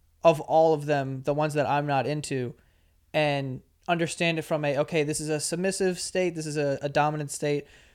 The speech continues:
But it's interesting with you, you're like, "No, I, it has nothing to do with that, really. It's just kind of like, I just enjoy it," which I think is a, I, I mean, I don't know, but it doesn't seem typical in the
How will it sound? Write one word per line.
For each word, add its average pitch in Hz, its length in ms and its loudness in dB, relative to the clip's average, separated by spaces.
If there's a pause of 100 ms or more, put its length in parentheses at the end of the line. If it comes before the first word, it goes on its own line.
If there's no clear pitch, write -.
(180)
But 165 280 4 (180)
it's 180 140 2
interesting 233 340 4
with 175 140 0
you, 247 120 4
you're 196 140 4
like, 175 180 2
"No, 233 100 8
I, 185 120 10 (140)
it 175 300 -2
has 170 280 2
nothing 226 240 2
to 202 60 0
do 180 160 4
with 285 100 2
that, 160 120 6
really. 190 300 6
It's 165 120 0
just 165 180 -4
kind 185 220 2
of 165 120 0
like, 151 200 4
I 143 120 4
just 151 180 -6
enjoy 160 540 0
it," 131 260 -2 (500)
which 160 400 -2 (300)
I - 80 -4
think 202 240 0
is 190 100 2
a, 151 400 4 (1600)
I, 175 220 6
I 180 100 6
mean, 180 220 0
I 170 140 6
don't 196 220 4
know, 160 220 6
but 180 120 2
it 156 120 2
doesn't 170 300 2
seem 151 320 -2
typical 139 640 -2 (440)
in 170 300 2
the 135 380 -2